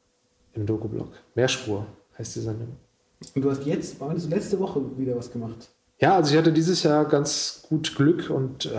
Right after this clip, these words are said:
Speaker 1: wurde, glaub ich, auch in vier Sendungen gespielt. Äh, auch gerade speziell in der Corona-Zeit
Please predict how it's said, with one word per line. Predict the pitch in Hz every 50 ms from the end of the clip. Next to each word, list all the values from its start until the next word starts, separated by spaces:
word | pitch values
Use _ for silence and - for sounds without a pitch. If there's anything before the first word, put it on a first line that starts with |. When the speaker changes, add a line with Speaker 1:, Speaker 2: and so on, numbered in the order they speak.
| 107 117 123 123 120 120 117
Speaker 1:
wurde, | 123 127 131 135 143 135
glaub | 135 131 123 127 135
ich, | 135 - 139
auch | 127 123 - -
in | 131 123 117
vier | - - - 143 143 143
Sendungen | 135 135 127 135 139 139 135 135 135 135 131 135 - - _ _ _ _ _ _ _ _ -
gespielt. | - - - - - 135 131 127 127 127 127 123 127 - - _ _ _ _ _ _ _ _ _ _ _ _ _ _ _ _ _ _ _
Äh, | 113
auch | 110 110 113 113 113 117 110 107 - -
gerade | - - 110 113 120 113
speziell | - - 117 - - 117 110 117
in | 120 117 117
der | 117 110 110
Corona-Zeit | - - 107 113 120 120 120 120 - - 120 110 113 113 - - -